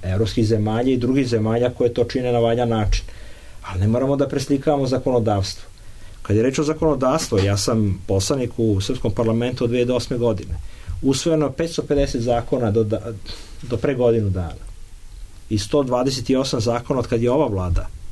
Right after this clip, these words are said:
na sceni. Pa ti su, većina tih zakona je neprimenljiva. To je samo jedna manifestacija dobre volje, ništa više, i jednog zaista, ovaj, onako stahanovskog aktivizma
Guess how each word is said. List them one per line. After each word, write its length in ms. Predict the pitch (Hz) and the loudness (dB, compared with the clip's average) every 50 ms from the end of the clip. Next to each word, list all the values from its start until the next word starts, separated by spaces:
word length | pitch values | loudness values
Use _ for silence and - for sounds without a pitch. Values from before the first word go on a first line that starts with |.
| - - - - - - - | -12 -12 -16 -18 -16 -8 -4
na 100 | 107 98 | -2 -2
sceni. 440 | 95 - - 98 82 - - - - - - - - - - - - - - - | -2 0 -2 -2 -2 -4 -6 -10 -14 -16 -16 -16 -14 -14 -14 -16 -16 -16 -8 -4
Pa 120 | - 107 | -4 -4
ti 260 | - - 104 - 131 | -2 -4 -4 -4 -4
su, 100 | 127 - - - - 69 71 | -4 -4 -6 -10 -10 -8 -4
većina 440 | 107 110 123 117 - - 160 180 170 | -2 0 0 0 2 2 2 2 2
tih 160 | - 170 147 | 2 2 2
zakona 320 | 139 143 139 135 - 165 | 2 2 0 0 0 0
je 60 | 151 139 | 0 0
neprimenljiva. 680 | 135 123 - 139 131 127 127 123 123 127 135 - - - - - - - - - - - - - - | 0 0 0 0 0 0 0 2 4 4 4 2 2 -2 -8 -12 -14 -14 -14 -14 -14 -16 -14 -10 -6
To 80 | - | -2
je 40 | 101 | -2
samo 300 | 95 - - 131 139 143 | -2 0 0 0 2 2
jedna 240 | 135 135 139 151 147 | 2 2 2 2 2
manifestacija 840 | 143 143 139 135 123 - 131 113 - - 127 127 127 - - 147 135 | 0 0 0 0 0 0 -2 -2 0 0 0 0 0 0 0 0 0
dobre 300 | 127 135 135 135 139 127 | 2 0 2 2 2 2
volje, 280 | 123 131 135 139 139 | 2 2 2 4 4
ništa 340 | 127 127 139 143 - - 143 | 4 2 2 0 0 0 0
više, 420 | 120 110 101 101 101 - - 156 170 - - - - - - - - - | 2 4 4 4 2 2 0 -2 -2 -4 -10 -16 -14 -12 -12 -10 -4 0
i 100 | 110 110 | 2 2
jednog 320 | 117 123 127 156 151 120 | 4 4 2 2 0 0
zaista, 460 | 104 113 110 117 113 - - - 160 | 0 0 2 2 0 0 0 2 2
ovaj, 340 | 151 143 139 135 131 139 135 | 4 4 4 2 2 2 0
onako 340 | 127 120 123 123 - - 127 | 0 0 -2 -2 0 -2 -2
stahanovskog 840 | - - - 120 107 - - 123 117 127 131 131 - - 143 127 120 | -2 -2 -2 -4 -4 -2 -2 -2 0 0 0 -2 0 0 0 0 0
aktivizma 760 | 110 101 - - 117 110 113 113 113 113 123 131 135 131 123 | 0 -2 0 0 2 2 4 4 4 2 2 2 2 0 -2